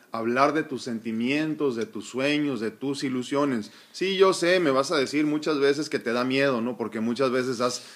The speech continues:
te has abierto, así te has presentado como eres y te han quedado, te han, te han quedado mal o te han pagado mal. Eh, mira, déjame decirte algo, eh, las personas que nos lastiman, que nos hacen daño cuando nosotros nos abrimos así libremente, libremente, perdón, y expresamos nuestros sentimientos,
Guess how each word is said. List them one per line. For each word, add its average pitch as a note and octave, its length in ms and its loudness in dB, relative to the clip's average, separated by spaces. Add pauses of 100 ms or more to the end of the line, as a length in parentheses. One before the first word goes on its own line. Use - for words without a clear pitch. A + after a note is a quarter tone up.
(120)
te B2+ 100 0
has C3 180 2
abierto, D3 560 6
así C3 160 -2
te D3 100 0
has C#3+ 100 2
presentado C#3+ 680 2
como C3 280 2
eres C#3 260 4
y A#2+ 40 -4
te B2 120 0
han B2 160 -2
quedado, A#2+ 420 2
te - 80 -4
han, A#2+ 180 -2
te C3 100 2
han B2+ 100 0
quedado D3+ 340 6
mal C3+ 240 4
o C#3 80 0
te C3+ 80 0
han B2+ 140 0
pagado A2+ 340 4
mal. C3 260 2 (420)
Eh, C#3 160 0
mira, D#3 300 2
déjame F#3 240 2
decirte D#3 380 4
algo, C3+ 260 4
eh, C#3 80 4
las C3 140 2
personas C3+ 420 -4
que E3+ 100 -2
nos C3+ 140 0
lastiman, C3+ 500 0
que A#2 100 -2
nos A2+ 180 -4
hacen C3+ 260 -4
daño D3 320 2
cuando A#2+ 220 -2
nosotros A2 340 -6
nos C#3 180 -2
abrimos B2 440 -2
así A#2 240 -4
libremente, B2+ 760 -2 (100)
libremente, B2 540 -2
perdón, A#2 280 -2
y - 20 -4
expresamos A2+ 420 -6
nuestros A2+ 240 -6
sentimientos, G#2 640 -8